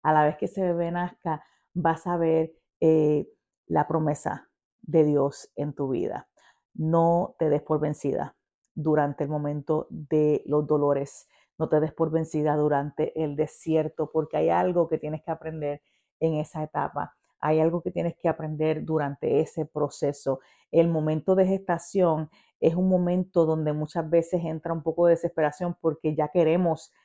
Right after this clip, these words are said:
que llegue el momento del alumbramiento. Todo el mundo está esperando el alumbramiento, pero qué importante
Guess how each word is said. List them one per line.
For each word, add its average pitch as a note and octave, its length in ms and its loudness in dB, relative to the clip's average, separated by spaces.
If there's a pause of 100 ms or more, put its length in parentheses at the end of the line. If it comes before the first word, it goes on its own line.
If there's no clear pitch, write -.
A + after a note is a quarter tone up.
(120)
que F3+ 100 10
llegue D#3+ 200 6
el F3 60 4
momento E3+ 400 2
del D#3+ 120 6
alumbramiento. D#3 800 -2
Todo D#3+ 180 4
el E3+ 80 -2
mundo E3+ 160 -2
está E3 140 -10
esperando D#3+ 360 -2
el D#3 60 2
alumbramiento, D#3 840 -4 (280)
pero F3 300 8 (220)
qué G3 400 2 (500)
importante D#3+ 1300 0